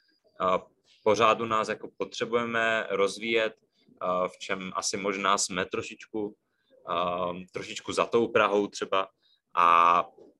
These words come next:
pokud takové prostředí, a, u nás v kraji bude, a myslím si, že je čím dál více, tak, eh,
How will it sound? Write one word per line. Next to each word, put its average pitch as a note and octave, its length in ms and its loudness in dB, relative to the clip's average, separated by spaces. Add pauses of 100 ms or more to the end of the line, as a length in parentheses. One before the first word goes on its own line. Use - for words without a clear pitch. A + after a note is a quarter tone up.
(640)
pokud A#2+ 280 2
takové A#2+ 260 4
prostředí, A2+ 800 -4
a, F#2 420 2 (880)
u G2 80 -12
nás G2+ 240 -2
v - 40 -20
kraji G#2+ 240 0
bude, A2 500 0
a - 120 -14
myslím F#2+ 300 -12
si, G2+ 140 -14
že F#2+ 360 2
je F#2 220 2
čím G#2 220 -10
dál G2 180 0
více, A#2+ 400 -6 (560)
tak, F#2 240 -4
eh, F#2 260 2